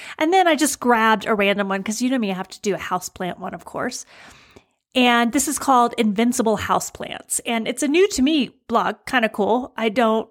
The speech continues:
know anything about the guy, Boris, that runs it. Uh, but this looks in line with what I'm seeing on his, uh, homepage. "I help plant lovers keep their plants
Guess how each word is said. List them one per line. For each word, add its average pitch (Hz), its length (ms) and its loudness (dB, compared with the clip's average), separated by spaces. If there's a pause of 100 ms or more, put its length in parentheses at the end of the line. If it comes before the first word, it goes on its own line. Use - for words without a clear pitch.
(100)
know 208 840 2
anything 214 320 0
about 190 320 0
the 208 80 -2
guy, 180 280 0
Boris, 196 640 -2
that 190 260 -2
runs 202 380 2
it. 269 220 2 (480)
Uh, 233 220 2 (180)
but 285 340 4
this 320 240 0
looks 240 240 0
in 320 120 0
line 226 260 2
with 220 200 -4
what 214 120 0
I'm 202 120 -4
seeing 196 360 -6
on 180 340 -10
his, - 400 -12
uh, 220 220 -8
homepage. - 580 -8 (640)
"I 233 300 2
help 302 520 -4
plant - 460 0
lovers 214 640 0 (460)
keep 349 220 0
their 359 140 4
plants 277 540 -4